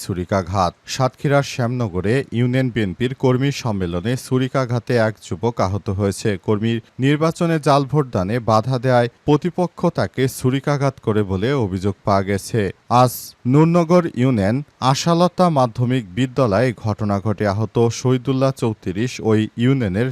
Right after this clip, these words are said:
তিন নম্বর ওয়ার্ডের বিএনপি সভাপতি প্রার্থী সাদাত হোসেন সর্দারের ছেলে। হামলাকারী শাহজালাল চব্বিশ, আট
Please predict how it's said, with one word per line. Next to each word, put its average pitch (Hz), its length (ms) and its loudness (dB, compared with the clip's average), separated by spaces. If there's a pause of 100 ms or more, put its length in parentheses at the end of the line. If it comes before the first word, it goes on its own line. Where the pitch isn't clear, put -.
তিন 131 220 0
নম্বর 135 320 2
ওয়ার্ডের 101 400 2 (340)
বিএনপি 147 320 2 (100)
সভাপতি 180 520 -2
প্রার্থী 123 360 0 (140)
সাদাত 120 440 -2
হোসেন 113 300 -2 (340)
সর্দারের 104 640 0
ছেলে। 98 260 -2 (220)
হামলাকারী 156 640 2
শাহজালাল 110 520 0 (120)
চব্বিশ, 117 420 0 (380)
আট 127 80 2